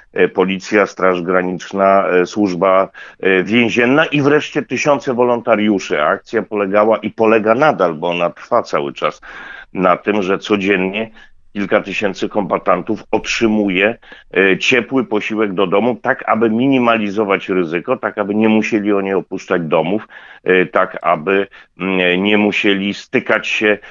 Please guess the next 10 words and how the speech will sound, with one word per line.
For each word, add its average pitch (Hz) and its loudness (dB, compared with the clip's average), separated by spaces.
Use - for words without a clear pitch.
e, 98 2
w - -8
przestrzeni 107 0
z, - -14
e, 101 4
potencjalnym 117 2
zagrożeniem, 95 -2
jakim 95 -2
jest, 87 0
mm, 87 0